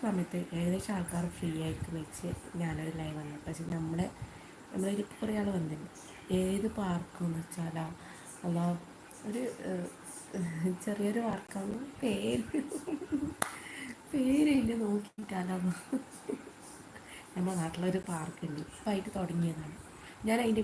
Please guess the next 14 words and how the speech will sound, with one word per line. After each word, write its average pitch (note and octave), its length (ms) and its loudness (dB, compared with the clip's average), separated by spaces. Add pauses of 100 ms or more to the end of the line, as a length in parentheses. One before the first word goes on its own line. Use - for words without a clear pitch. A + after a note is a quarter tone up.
വീഡിയോ G3 420 2
ഷോർട്ടായിട്ട് E3+ 500 -2
ചെയ്യാം, E3 280 -6
അപ്പോൾ F#3+ 180 -2
നിങ്ങൾ F3 180 2 (160)
എല്ലാവരും E3 300 -2
അതിൽ E3+ 180 0
കാണാം D3 240 -4
കേട്ടോ. D3+ 200 -6 (500)
ഞാൻ, F3+ 120 4 (300)
ഉം, D#3+ 320 2
ഞാൻ E3 140 2 (360)
എന്താണ്, F3+ 300 4 (540)
ഏഹ്, F#3+ 280 2